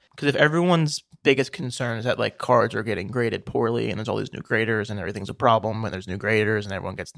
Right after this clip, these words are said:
too good of grades or they get too bad of grades, right? Would, wouldn't the logical conclusion be just get the toughest grader possible and those grades stand above the other grades, graders?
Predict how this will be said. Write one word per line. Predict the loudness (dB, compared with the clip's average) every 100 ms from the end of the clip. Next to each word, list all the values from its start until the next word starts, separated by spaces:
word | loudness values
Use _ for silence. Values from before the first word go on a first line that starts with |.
| -12
too | -6
good | 2 2
of | 4
grades | 6 6 8
or | 6
they | 6
get | 2
too | -2
bad | 0 0
of | 0
grades, | -4 -10 -10
right? | -4 -4 -4 -12 -20 -20 -20 -20 _ -10
Would, | -6 4 6 6 4
wouldn't | 6 8 6 4 0
the | 0 0 _ _ _ _ -4
logical | 2 2 2 -2
conclusion | -4 -4 -4 -4 -6
be | -6
just | -6 -6
get | -6
the | -6
toughest | -6 0 0 0 -4 -6 -16 _ _ _ _ _ _ -6
grader | -2 2 2
possible | 2 0 0 -2 -2 -4 -4
and | -6 -4
those | -4 -6
grades | -8 -6 -6 -6 -10 -12 -14 _ _ -18
stand | -4 -2 -2
above | -4 -4 -2
the | -4
other | -4
grades, | -6 -8 -8 -12 -18 _ _ -8
graders? | -6 -4 -6 -8